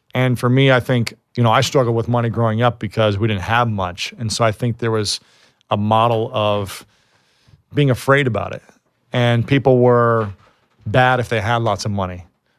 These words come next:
right? And, um, and so I think that mindset is,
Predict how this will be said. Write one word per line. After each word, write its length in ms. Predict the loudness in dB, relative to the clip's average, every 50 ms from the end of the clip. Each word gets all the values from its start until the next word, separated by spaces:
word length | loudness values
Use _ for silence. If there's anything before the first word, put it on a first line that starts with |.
| _ _ _ _
right? 280 | 0 2 2 2 -2 -4 _ _
And, 400 | -4 -4 -2 -2 -2 -4 -2 -2
um, 440 | 0 0 0 0 -2 -2 -6 -6 -10 _
and 80 | -8 0
so 80 | 0 2
I 40 |
think 160 | 2 2 2 2
that 140 | 2 2
mindset 500 | 2 2 0 0 0 -2 0 0 0 2
is, 420 | 0 -2 -6 -6 -8 -8 -8 -8